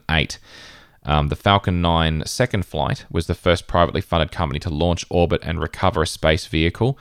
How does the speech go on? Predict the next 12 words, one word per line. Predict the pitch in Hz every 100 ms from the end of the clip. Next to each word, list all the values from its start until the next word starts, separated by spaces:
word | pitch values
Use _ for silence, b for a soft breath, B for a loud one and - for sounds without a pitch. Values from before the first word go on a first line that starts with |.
| B B B
That | - 82
was | 80
the | 80
ninth | 78 80 80 -
of | 76
December | - - 92 85
two | - 85
thousand | 76 73 - 67
and | -
ten. | - 101 71 104 - B B B B B
And | - 78
that's, | 82 -